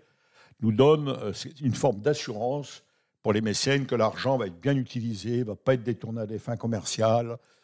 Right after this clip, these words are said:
que c'est vraiment, euh, une action bénévole et de mécène. Voilà, ce qui fait que on a été créé il y a trois ans, euh, et, euh, en trois ans, j'ai quand même réussi à lever deux cent quarante mille euros.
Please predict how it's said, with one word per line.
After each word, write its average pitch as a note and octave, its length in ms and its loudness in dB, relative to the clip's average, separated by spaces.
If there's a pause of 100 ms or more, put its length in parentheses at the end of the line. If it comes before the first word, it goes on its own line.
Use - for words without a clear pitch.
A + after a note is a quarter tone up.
(240)
que - 100 -4
c'est G#2+ 200 2
vraiment, C3 720 4
euh, G2+ 360 0 (460)
une G#2+ 140 2
action G#2+ 260 -2
bénévole A2+ 460 -2
et G2+ 40 -6
de G#2 40 -8
mécène. F2 480 -6 (140)
Voilà, F2+ 260 0
ce - 80 -8
qui - 100 -8
fait C#3 320 2
que C#3 320 2 (840)
on A2+ 160 -2
a A#2 80 2
été A#2 200 0
créé B2 220 0
il A#2+ 40 4
y G#2+ 40 6
a F#2 60 2
trois A2+ 360 0
ans, D3+ 440 2
euh, A2 160 0
et, A2+ 240 0
euh, F2+ 240 -8
en F2+ 80 -10
trois G#2 360 -2
ans, D3 180 0
j'ai G#2+ 140 -6
quand A#2 140 -2
même B2 140 0
réussi B2+ 640 0
à A#2 80 4
lever A#2 400 2
deux B2+ 140 2
cent C#3 160 -2
quarante G#2 340 -4
mille A#2 120 6
euros. D#2 240 0